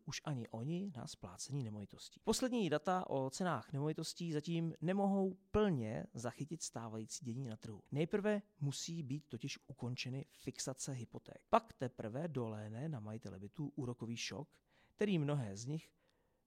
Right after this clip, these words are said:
konečně donutí k akci. Zajímavé tak bude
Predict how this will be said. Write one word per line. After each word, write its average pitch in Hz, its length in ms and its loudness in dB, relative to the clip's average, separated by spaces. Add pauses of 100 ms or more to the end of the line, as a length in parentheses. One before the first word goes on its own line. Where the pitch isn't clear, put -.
konečně 196 560 2
donutí 127 380 -2
k - 100 -10
akci. - 480 -6
Zajímavé 175 560 4
tak 147 200 -2
bude 127 380 2